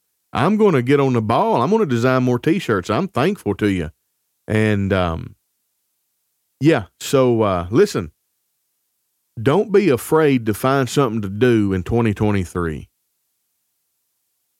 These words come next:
You can do it. And there are things that need doing.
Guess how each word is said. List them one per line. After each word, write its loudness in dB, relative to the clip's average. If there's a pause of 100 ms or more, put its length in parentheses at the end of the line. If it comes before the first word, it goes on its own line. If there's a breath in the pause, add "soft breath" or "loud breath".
(960)
You 0
can 2
do 4
it. -10 (1160)
And -2
there 2
are 0
things 0
that -2
need 0
doing. -2